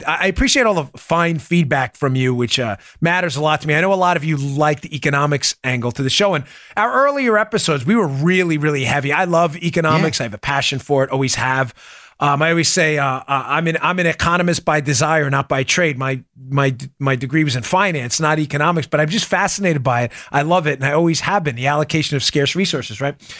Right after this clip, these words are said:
Speaker 1: But I love how the Democrats weaponize economics and weaponize stupidity. And they make arguments that are so easily debunked by facts and research that if you do even a basic amount of homework on any of their talking points,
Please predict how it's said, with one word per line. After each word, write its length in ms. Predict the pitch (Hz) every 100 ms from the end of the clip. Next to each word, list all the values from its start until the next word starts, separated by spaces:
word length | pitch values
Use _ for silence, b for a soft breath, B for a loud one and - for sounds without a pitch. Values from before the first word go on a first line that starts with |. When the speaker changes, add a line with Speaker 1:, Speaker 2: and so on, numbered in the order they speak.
| B B B
Speaker 1:
But 120 | 233
I 100 | 240
love 180 | 247 349
how 160 | 320 302
the 100 | 226
Democrats 600 | 208 208 208 - 151 -
weaponize 640 | 156 208 202 170 143 123
economics 580 | 139 131 123 120 127 -
and 140 | 160
weaponize 440 | 175 185 170 147 143
stupidity. 600 | - 160 190 214 143 98 B B B
And 180 | 196 208
they 100 | 220
make 280 | 302 330 -
arguments 480 | 208 262 202 175 160
that 100 | 185
are 60 | 170
so 280 | - 254 254
easily 340 | 240 226 226
debunked 400 | 190 175 196 196
by 180 | 185 151
facts 460 | - 190 185 - -
and 140 | 165
research 480 | 202 247 - 127 - B B
that 120 | 220
if 100 | 226
you 140 | 233 226
do 160 | 320
even 220 | 320 269
a 60 | 233
basic 520 | 135 208 247 - 247
amount 280 | 214 185 170
of 80 | 147
homework 440 | 214 226 180 -
on 100 | 165
any 200 | 175 202
of 80 | 180
their 120 | 165
talking 460 | 156 196 220 226 196
points, 340 | - 131 123